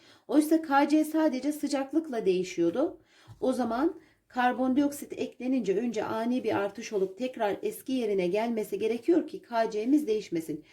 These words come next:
Çünkü burada K C bağıntımız sadece kime bağlı?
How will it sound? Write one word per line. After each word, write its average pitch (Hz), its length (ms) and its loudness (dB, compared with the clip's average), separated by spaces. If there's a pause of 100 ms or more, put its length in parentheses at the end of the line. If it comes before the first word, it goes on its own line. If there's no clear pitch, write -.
(220)
Çünkü 311 340 4
burada 285 400 2
K 240 340 -6
C 277 260 0
bağıntımız 208 680 -2
sadece 208 520 0
kime 277 360 2
bağlı? 208 580 0